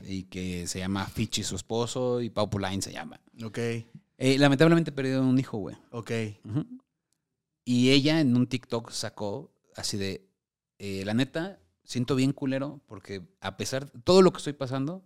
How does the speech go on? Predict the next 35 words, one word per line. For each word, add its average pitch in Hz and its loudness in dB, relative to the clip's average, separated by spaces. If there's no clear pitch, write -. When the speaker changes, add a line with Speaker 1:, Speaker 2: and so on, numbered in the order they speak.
Speaker 2:
Ujú. 185 -4
Speaker 1:
y 117 0
vean 120 -2
los 131 -4
comentarios 104 -6
de 95 -12
este 101 -18
compa". 95 -16
Güey, 117 -4
era 147 -2
un 185 -4
cabrón 117 -4
que 123 -6
además 117 0
trabajaba 127 -6
con 104 -8
niños 123 -6
en 101 -8
una 107 -6
escuela, 101 -12
güey, 101 -14
y 104 -10
le 101 -4
escribía 110 -6
cosas, 117 -10
güey, 98 -8
de, 85 -16
"Qué 120 -4
bueno 113 -4
que 104 -18
se 104 -12
murieron 101 -10
tus 92 -20
dos 95 -18
bestias. 95 -16